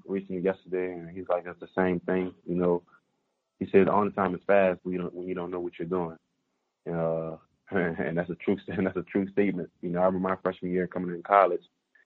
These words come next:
and I have no idea what I was doing, just running around with, like, a chicken with my head cut off, and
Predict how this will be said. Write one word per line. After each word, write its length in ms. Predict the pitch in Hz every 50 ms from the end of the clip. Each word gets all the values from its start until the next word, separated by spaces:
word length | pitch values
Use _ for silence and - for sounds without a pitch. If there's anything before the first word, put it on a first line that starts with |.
| _ _ _ -
and 140 | - 82 85
I 160 | 85 87 90
have 180 | 92 92 87 85
no 140 | 90 92 95
idea 240 | 92 90 87 90 87
what 100 | 87 87
I 60 | 87
was 140 | 87 82 82
doing, 200 | 82 85 85 85
just 140 | 87 87 87
running 180 | 90 90 90 90
around 380 | 87 87 87 87 90 90 87
with, 140 | 87 85 85
like, 140 | 87 85 82
a 120 | 85 - -
chicken 240 | 101 87 92 87 85
with 140 | 87 85 87
my 80 | 101
head 140 | 101 95 95
cut 140 | - 87 82
off, 280 | 82 82 80 82 82 - - -
and 140 | 87 85